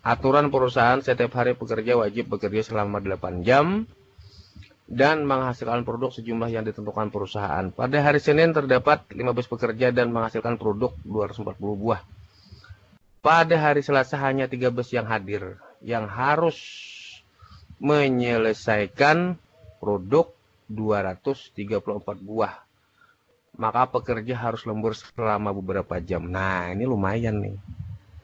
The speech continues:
Artinya pekerjaannya dia delapan jam.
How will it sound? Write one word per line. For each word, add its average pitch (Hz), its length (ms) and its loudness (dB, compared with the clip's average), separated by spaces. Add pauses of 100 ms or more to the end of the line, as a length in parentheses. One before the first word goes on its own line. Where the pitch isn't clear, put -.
(640)
Artinya - 240 -2
pekerjaannya 104 640 2
dia 135 320 4 (400)
delapan 104 560 0
jam. 127 200 6